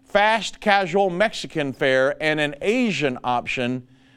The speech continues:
that has a touch of French flair. At their cop twenty-eight meeting, guys. So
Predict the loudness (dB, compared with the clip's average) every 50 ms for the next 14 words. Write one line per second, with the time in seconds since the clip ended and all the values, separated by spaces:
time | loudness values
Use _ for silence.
0 | _ _ -2 -2 0 0 2 2 2 2 2 0 -4 -4 -2 -2 -2 -2 -2 0
1 | 0 0 0 -2 -6 -2 0 0 0 0 -2 -4 -6 -6 -6 -10 -16 _ _ _
2 | _ -4 -2 0 0 0 0 -4 -8 -16 _ _ _ _ _ _ _ _ _ _
3 | _ _ _ _ _ _ _ _ -2 0 2 2 2 0 0 0 2 2 0 -2
4 | -2 0 0 0 0 -2 -4 -4 -2 0 0 2 2 2 2 0 0 -2 -2 0
5 | 0 0 -2 -2 -2 0 0 0 -2 -4 -6 -12 -20 _ _ _ _ _ _ _
6 | _ _ _ _ _ _ _ _ _ _ _ _ _ _ _ _ _ _ _ _
7 | -8 0 2 2 4 4 2 -2 -6